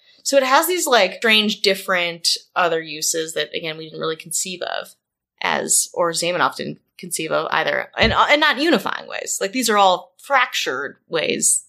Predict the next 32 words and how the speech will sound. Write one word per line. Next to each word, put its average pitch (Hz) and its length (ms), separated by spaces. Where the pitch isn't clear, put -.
that - 220
his 165 180
language 151 500
has - 180
caused - 480
many 165 240
people 160 360
to 160 360
have 156 180
their 170 100
lives 165 240
changed 170 300
and 185 100
to 220 100
suffer. 277 500
Now 208 240
about 214 260
two 254 160
million 254 320
people 220 340
worldwide 185 540
still 185 320
speak 185 380
Esperanto, 160 760
a 156 100
far 170 320
cry 170 360
from 165 160
a 156 80
globally 170 500
unifying 160 460
language, 156 640